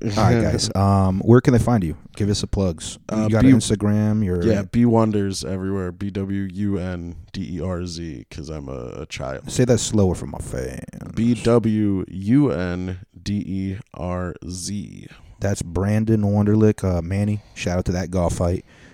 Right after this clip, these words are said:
Speaker 1: You know, you like this guy. You thought he was funny. Go follow him. Uh, all you other golf fights, do what you want. Um, guys, uh,
Speaker 2: Mm-hmm.
Speaker 1: keep, uh, listening to the pod.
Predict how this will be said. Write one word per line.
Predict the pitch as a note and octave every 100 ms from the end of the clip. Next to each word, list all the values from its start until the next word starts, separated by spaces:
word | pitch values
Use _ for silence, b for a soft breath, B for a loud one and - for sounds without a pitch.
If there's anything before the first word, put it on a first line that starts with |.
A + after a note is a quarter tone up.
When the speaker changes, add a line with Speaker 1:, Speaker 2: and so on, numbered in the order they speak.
| b
Speaker 1:
You | G2
know, | G#2 F#2+
you | F#2+ G#2
like | F2+ F2
this | F#2 -
guy. | F2
You | F#2
thought | F#2
he | F2+
was | D#2
funny. | - E2+
Go | E2+
follow | F2+ F2 E2
him. | F#2+ F#2 F#2 B B B B
Uh, | E2+ E2+
all | F#2+
you | G#2 G2+
other | G2
golf | G2 F#2+
fights, | - F#2+ -
do | G2
what | F#2
you | F2+
want. | F2 F2+ F2+ - b b
Um, | E2+ F#2 F2+
guys, | - G#2 A#2+ G2
uh, | F#2 A2
Speaker 2:
Mm-hmm. | G#2+
Speaker 1:
keep, | B2 C3 C3+
uh, | B2
listening | B2+ A#2 B2 B2
to |
the | A2+
pod. | G2 G2